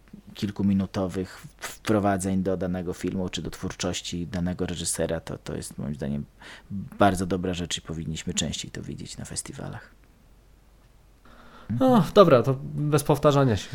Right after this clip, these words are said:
Speaker 2: Ja tylko
Speaker 1: Tak.
Speaker 2: mówię, że pewnie w następnym roku to byłby taki festiwal, od którego
Speaker 1: Aha.
Speaker 2: powinienem odpocząć.
Speaker 1: Mhm.
Speaker 2: <laughs> No.
Speaker 1: Okej. No chyba, że, chyba, że cię program znokautuje.
Speaker 2: E, tak.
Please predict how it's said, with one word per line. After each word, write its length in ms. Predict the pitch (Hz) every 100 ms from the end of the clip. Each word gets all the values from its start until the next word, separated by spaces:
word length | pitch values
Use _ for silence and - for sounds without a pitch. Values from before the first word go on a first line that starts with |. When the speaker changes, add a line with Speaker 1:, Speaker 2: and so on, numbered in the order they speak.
| 117
Speaker 2:
Ja 80 | 113
tylko 360 | 117 127 131 127
Speaker 1:
Tak. 100 | 127
Speaker 2:
mówię, 380 | 127 131 127 127
że 200 | 123 120
pewnie 320 | 123 120 120
w 60 | 120
następnym 520 | 120 117 127 120 120
roku 800 | 117 - 120 117 113 113 110 113
to 100 | 127
byłby 260 | 127 120 123
taki 260 | 117 127
festiwal, 360 | 117 110 127 117
od 60 | 113
którego 220 | 120 113
Speaker 1:
Aha. 80 | 117
Speaker 2:
powinienem 560 | 139 120 123 123 127 123
odpocząć. 680 | - - - 104 - 127 - - -
Speaker 1:
Mhm. 380 | 127 - 135 185
Speaker 2:
<laughs> 60 | 185 - - -
No. 120 | 151 113
Speaker 1:
Okej. 220 | 101 90 127 - - 156
No 60 |
chyba, 220 | - 156
że, 100 | 156
chyba, 280 | 147 - 151
że 100 | 147
cię 120 | 147
program 540 | 143 139 131 127 123 123 104
znokautuje. 840 | 104 110 - 107 - 113 104 - - 185 -
Speaker 2:
E, 320 | 120 117 110
tak. 380 | - - -